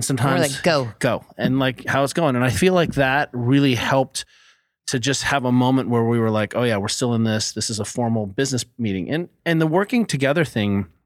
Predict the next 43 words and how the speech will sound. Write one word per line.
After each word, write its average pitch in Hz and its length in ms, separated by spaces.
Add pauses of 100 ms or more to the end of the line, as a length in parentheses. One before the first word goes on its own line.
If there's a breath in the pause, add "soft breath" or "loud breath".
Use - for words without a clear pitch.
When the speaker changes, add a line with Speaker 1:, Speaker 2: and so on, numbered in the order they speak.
(240)
Speaker 2:
people - 260
are 208 60
already 170 180
working 143 300
together. 127 340
You're 113 160
running 135 300
a - 20
household, 110 640
you're 98 80
doing 120 340
laundry, 107 640
you're 101 320 (400)
coo-, 139 160
who's 143 180
cooking, 120 380
who's 123 160
cleaning, 110 480 (560)
who's - 260
doing 139 160
all 123 60
that 107 160
stuff. 123 520 (300)
And 139 320 (720 loud breath)
I 135 120
think 139 200
it's 143 120
just - 180
an 135 40
extension. 156 400
I 151 120
can't 165 260
actually 131 220
imagine 123 320
working 117 240
with 92 160
anyone 135 300
else. - 300 (120)
It 165 120
wouldn't 175 240
work - 320 (300)
without 127 300
you - 180